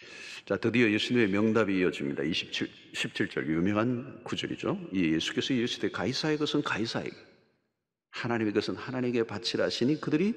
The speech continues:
예수께 대하여 매우 놀랍게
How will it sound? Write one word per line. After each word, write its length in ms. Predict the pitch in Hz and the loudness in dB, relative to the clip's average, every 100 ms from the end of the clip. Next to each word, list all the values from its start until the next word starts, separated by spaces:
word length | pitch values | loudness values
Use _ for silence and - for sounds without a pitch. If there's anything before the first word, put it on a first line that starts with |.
| - - - - _ - | -4 -18 -20 -20 _ -4
예수께 560 | 82 87 - - - 120 | 2 2 0 -6 -2 0
대하여 300 | 107 107 - | 0 0 -2
매우 600 | 92 139 196 233 277 262 | 2 2 2 2 2 4
놀랍게 1000 | 185 117 117 135 - 156 180 196 - | 4 4 0 -2 0 0 0 -4 -14